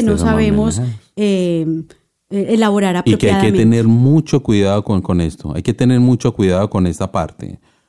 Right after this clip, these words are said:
Speaker 1: porque la depresión se convierte en una depresión grave, que eso es lo que vamos a
Speaker 2: Claro.
Speaker 1: hablar más adelante, pero para, como entrando un poquito en ese tema, hay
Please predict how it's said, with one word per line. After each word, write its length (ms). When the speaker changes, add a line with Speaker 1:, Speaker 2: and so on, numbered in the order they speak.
Speaker 1:
porque 280
la 140
depresión 680
se 180
convierte 800
en 220
una 220
depresión 560
grave, 500
que 80
eso 120
es 40
lo 100
que 80
vamos 180
a 0
Speaker 2:
Claro. 120
Speaker 1:
hablar 220
más 160
adelante, 360
pero 260
para, 200
como 320
entrando 320
un 60
poquito 340
en 140
ese 160
tema, 380
hay 240